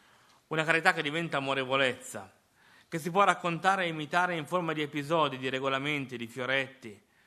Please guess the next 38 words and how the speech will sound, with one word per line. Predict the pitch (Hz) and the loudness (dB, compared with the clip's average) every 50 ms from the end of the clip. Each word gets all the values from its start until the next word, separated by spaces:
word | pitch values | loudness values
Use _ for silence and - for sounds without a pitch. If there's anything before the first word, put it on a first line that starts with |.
| _ _ - - - - | _ _ -20 -20 -20 -20
di | _ - 151 | _ -10 -10
se-, | 151 - 196 190 170 | -6 -2 -2 -2 0
cose | - 190 190 180 | 0 0 0 -2
semplici | 170 160 196 196 196 180 175 - 170 | -2 -2 -2 -2 -2 -2 -4 -4 -6
a | 156 | -4
farsi, | 139 - 175 175 156 135 - - 139 | -2 0 2 2 0 0 -4 -10 -6
facili | 127 151 156 151 - 160 151 147 143 | -2 -2 -2 -2 -2 -8 -6 -6 -6
da | 143 | -6
imitare, | 143 143 139 127 135 160 156 147 123 113 110 107 110 - _ _ _ _ _ _ _ _ _ _ | -6 -6 -6 -4 -2 0 2 2 0 0 -2 -6 -12 -16 _ _ _ _ _ _ _ _ _ _
eppure | - 151 135 - 208 226 196 | -12 -10 -4 0 2 2 2
così | - 160 160 160 196 | 2 0 -2 -4 -4
profondi | 165 180 170 160 170 190 214 220 208 175 | -2 -4 -4 -2 -2 -2 -2 0 0 0
da | 147 147 | 0 0
essere | 156 156 151 - - 156 156 | 0 -2 -4 -6 -6 -6 -4
indicatori | 156 156 156 160 165 160 160 185 196 190 170 | -6 -6 -6 -4 -6 -4 -2 -2 -4 -2 -4
di | 165 | -4
una | 156 151 143 135 | -4 -4 -6 -4
fede | - 170 160 147 | -4 -4 -4 -4
e | 147 | -4
una | 143 143 131 | -4 -6 -8
spiritualità | 120 - - 139 131 123 - 135 131 131 127 127 156 170 180 170 - - _ _ _ _ _ _ _ _ _ _ | -8 -10 -12 -12 -10 -8 -6 -6 -6 -6 -6 -6 -6 -6 -6 -8 -12 -20 _ _ _ _ _ _ _ _ _ _
che | - 165 | -6 -4
Don | 165 156 175 185 | -2 -2 -2 0
Bosco | 196 196 196 190 180 165 | -2 -2 -2 -4 -4 -2
stesso | - 202 190 - 180 | 0 -2 -2 -2 -4
ci | 160 170 | -4 -4
ha | 160 | -4
in | 147 | -2
qualche | 151 147 135 143 147 | -2 -2 -2 -2 -4
modo | 151 156 156 151 151 | -2 -2 -2 -2 -2
nascosto, | 147 143 139 - - - 147 131 120 113 - - - 120 120 117 - _ - | -4 -4 -4 -6 -8 -4 -2 -2 -2 -4 -8 -12 -10 -10 -10 -12 -14 _ -4
tanto | 156 160 165 156 - 151 | -2 -2 -2 -2 -6 -8
in | 143 143 | -8 -6
intimità | 143 139 139 - - 139 131 127 127 135 147 139 | -8 -8 -8 -10 -10 -8 -8 -8 -6 -6 -6 -6
con | 143 143 135 131 131 | -6 -8 -8 -8 -8
Dio | 131 135 139 139 131 123 120 - - - - - | -6 -6 -4 -4 -4 -6 -8 -12 -20 -20 -18 -14
essa | 139 131 127 - - - 123 113 113 | -12 -12 -12 -12 -10 -8 -8 -8 -8
era. | 110 101 98 98 - - - | -10 -12 -14 -18 -20 -20 -20